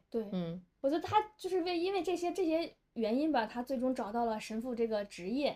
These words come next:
Speaker 1: 然后去做一些自己的解脱。而她就是好不容易在这个神父道路上适应了这个生活以后，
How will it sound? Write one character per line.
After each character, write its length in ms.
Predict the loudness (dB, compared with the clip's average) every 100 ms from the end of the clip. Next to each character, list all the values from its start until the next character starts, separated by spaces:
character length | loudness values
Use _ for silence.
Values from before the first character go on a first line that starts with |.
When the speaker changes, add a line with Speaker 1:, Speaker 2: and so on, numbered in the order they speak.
| -6
Speaker 1:
然 120 | -12
后 60 | -12
去 340 | -10 -6 -6 -6
做 180 | -4 -2
一 120 | -4
些 260 | -6 -10 -10
自 100 | -12
己 80 | -12
的 120 | -10
解 200 | -8 -8 -8
脱。 220 | -12 -16 -16 _ _ _ 0
而 120 | 0
她 220 | 2 0
就 120 | 0
是 80 | -6
好 160 | -2 0
不 80 | 2
容 140 | 2
易 60 | 4
在 180 | 2
这 100 | 2
个 80 | -2
神 200 | -4 -6
父 100 | -2
道 140 | 0 0
路 120 | -2
上 280 | -6 -8 -10
适 200 | -2 2
应 140 | 2
了 60 | 0
这 80 |
个 80 | -4
生 200 | -2 -2
活 140 | 0 0
以 140 | 0
后， 260 | 2 0